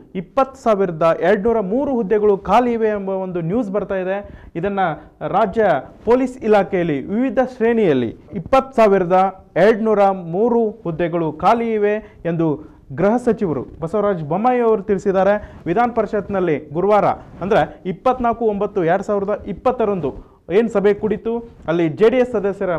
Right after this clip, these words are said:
ಸದಸ್ಯರಾದ ಮರಿ ತಿಪ್ಪೇಗೌಡರ ಒಂದು ಪ್ರಶ್ನೆಗೆ ಇವರು ಲಿಖಿತ ರೂಪದಲ್ಲಿ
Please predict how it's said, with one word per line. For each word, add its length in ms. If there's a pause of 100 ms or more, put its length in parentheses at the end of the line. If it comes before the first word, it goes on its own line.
(220)
ಸದಸ್ಯರಾದ 720 (260)
ಮರಿ 160
ತಿಪ್ಪೇಗೌಡರ 500
ಒಂದು 180
ಪ್ರಶ್ನೆಗೆ 480
ಇವರು 220
ಲಿಖಿತ 400
ರೂಪದಲ್ಲಿ 800